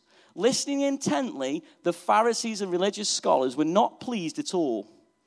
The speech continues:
Not at all pleased. They weren't very happy. They growled. You ever come across children that growl?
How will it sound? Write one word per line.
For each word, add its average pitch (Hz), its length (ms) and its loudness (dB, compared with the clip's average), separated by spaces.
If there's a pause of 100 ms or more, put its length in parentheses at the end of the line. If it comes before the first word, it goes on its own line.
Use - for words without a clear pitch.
(720)
Not 127 220 -2
at 139 120 -8
all 269 140 -4
pleased. - 480 -14
They 110 80 -2
weren't 120 160 0
very 113 120 -6
happy. 110 320 -12 (1040)
They 202 160 6
growled. 165 800 8 (1300)
You 240 60 -6
ever 285 120 -4
come 330 180 0
across 311 340 -4
children 240 440 -2
that - 120 -2
growl? 117 500 -4